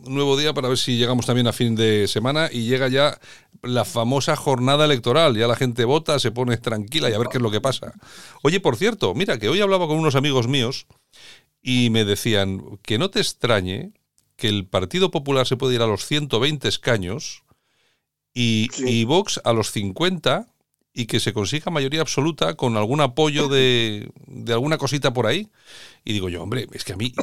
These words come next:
Speaker 1: y, y le-, y les digo lo que te, lo que comentas tú aquí muchas veces, ¿no?
Speaker 2: Claro.
Speaker 1: "¿Y de dónde salen los, si salen ciento veinte escaños, ¿de dónde salen los cincuenta de Vox?". Y tal, y me dicen,
Speaker 2: Bueno,
Speaker 1: pues
Speaker 2: es que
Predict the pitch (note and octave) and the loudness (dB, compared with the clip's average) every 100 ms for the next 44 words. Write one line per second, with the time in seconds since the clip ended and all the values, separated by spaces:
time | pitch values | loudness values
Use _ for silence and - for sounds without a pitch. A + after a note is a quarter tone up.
0 | - A2+ A#2 G#2 G#2 G#2 G#2+ G2 G2 - | -6 -6 -4 -2 -2 -2 -2 -2 -4 -6
1 | G#2 A2+ D3+ D#3 B2 G2+ F#2+ F#2 F#2+ F2+ | -2 0 2 0 0 -2 -4 -4 -4 -2
2 | G2 F#2 - G2 G2 G2+ - G2+ G#2 F#2 | -4 -4 -4 -4 -2 -4 -2 -2 -2 -4
3 | - C#3 F3+ C#3+ G3+ - - - C#3 B2+ | -4 -2 -2 -4 -8 -14 -10 0 2 2
4 | - A2+ F#2+ A#2 D#3 E3 D#3+ C#3+ B2 - | 2 2 2 0 0 0 2 2 0 -6
5 | G#2 - G#2 C3 D3+ C#3+ D#3+ D#3 D#3 D3 | -8 -4 -2 0 0 0 -2 0 0 0
6 | B2+ E3+ F3+ F3+ B2+ D3+ E3 D#3+ D3+ - | 0 0 0 0 0 0 0 0 0 0
7 | C3+ A#2+ C#3+ B2 B2+ A#2+ G3+ B3 - - | -2 2 2 4 2 2 0 -2 -8 -10
8 | _ _ - - - A#2+ D#3+ E3 B2 A#2+ | _ _ -20 -20 -10 -4 -2 0 4 4
9 | A2 G#2 G2 C#3 F3+ F3 C3 - - F3 | 4 0 0 2 4 6 4 -2 0 4
10 | E3 C#3 | 6 6